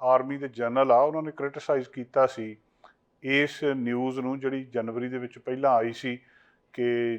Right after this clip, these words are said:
ਜਿਹਦੇ ਵਿੱਚ ਇਹਨਾਂ ਨੂੰ ਨੋਟੀਫਾਈ ਨਹੀਂ ਕੀਤਾ ਗਿਆ ਸੀ ਕਿ ਕੀ ਗੱਲ ਹੋਈ ਸੀ ਤੇ ਕੀ ਆ। ਹੁਣ, ਅ, ਉਹਦੇ ਤੋਂ ਬਾਅਦ ਇਹਨਾਂ ਨੇ, ਲਾਰਡ ਆਸਟਨ ਨੇ ਮਾਫੀ ਮੰਗੀ ਸੀਗੀ ਤੇ ਆਪਣੀ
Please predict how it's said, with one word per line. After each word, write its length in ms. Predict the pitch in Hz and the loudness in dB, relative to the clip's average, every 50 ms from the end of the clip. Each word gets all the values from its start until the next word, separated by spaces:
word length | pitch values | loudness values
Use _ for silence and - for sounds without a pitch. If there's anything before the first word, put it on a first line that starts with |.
| 110 104 | -8 -8
ਜਿਹਦੇ 260 | 110 120 123 143 143 | -6 -4 -2 -2 -2
ਵਿੱਚ 440 | 131 131 127 - - - 131 131 - - | -2 -4 -6 -6 -8 -10 -10 -10 -8 -8
ਇਹਨਾਂ 240 | 135 127 139 139 139 | -4 0 2 2 2
ਨੂੰ 200 | 131 120 120 123 | 0 -2 -4 -4
ਨੋਟੀਫਾਈ 540 | 123 120 117 - 127 117 - - 127 123 120 | -4 -6 -4 -6 -6 -4 0 0 0 2 2
ਨਹੀਂ 220 | 117 135 165 165 | 0 0 -2 -2
ਕੀਤਾ 340 | 151 139 123 113 - 123 117 | -4 -8 -8 -2 -2 -2 0
ਗਿਆ 220 | 110 117 113 113 | 0 0 -2 -2
ਸੀ 180 | 110 - 127 117 - _ _ _ _ _ _ _ _ - - | -4 -6 -10 -16 -16 _ _ _ _ _ _ _ _ -18 -10
ਕਿ 160 | - 123 117 | -8 -8 -8
ਕੀ 360 | 117 - - 151 147 143 123 | -8 -10 -10 -8 -8 0 2
ਗੱਲ 180 | 127 117 117 113 | 4 4 4 2
ਹੋਈ 200 | 104 123 120 110 | -2 -6 -8 -8
ਸੀ 160 | - - 120 | -10 -14 -12
ਤੇ 120 | 113 131 | -10 -10
ਕੀ 300 | 120 - - 127 135 143 | -12 -10 -10 -8 -4 -2
ਆ। 100 | 131 135 - - _ _ _ _ - _ _ _ _ _ - | -2 -2 -4 -8 _ _ _ _ -20 _ _ _ _ _ 6
ਹੁਣ, 320 | 175 190 180 147 135 135 | 6 8 8 6 2 0
ਅ, 40 | - _ _ _ - 123 117 117 113 110 - | -6 _ _ _ -10 -8 -6 -6 -8 -10 -4
ਉਹਦੇ 180 | - 143 143 143 - - | -2 -2 -2 -2 -4 -6
ਤੋਂ 80 | 143 | 2
ਬਾਅਦ 240 | 123 127 131 131 127 | 6 6 6 6 6
ਇਹਨਾਂ 140 | 135 135 135 | 2 -2 -4
ਨੇ, 180 | 135 127 127 120 113 113 120 120 117 | -4 -6 -8 -10 -12 -16 -18 -12 -4
ਲਾਰਡ 220 | 117 120 120 120 120 | -2 -2 0 2 0
ਆਸਟਨ 340 | 120 117 113 - - 131 127 | 0 0 -2 -6 -10 -10 -8
ਨੇ 140 | 131 123 120 117 117 117 | -8 -8 -10 -12 -8 -2
ਮਾਫੀ 320 | 117 113 110 - 143 147 | 0 0 0 0 -2 -4
ਮੰਗੀ 280 | 139 139 131 123 127 123 | -2 -4 -4 -4 -6 -8
ਸੀਗੀ 320 | - 143 139 143 139 139 - _ _ _ _ _ _ _ _ _ _ _ _ _ | -8 -8 -8 -8 -10 -12 -14 _ _ _ _ _ _ _ _ _ _ _ _ _
ਤੇ 380 | - 120 117 117 117 117 113 113 | -6 -4 -4 -4 -4 -4 -4 -4
ਆਪਣੀ 300 | 113 113 113 - 120 | -4 -6 -6 -10 -10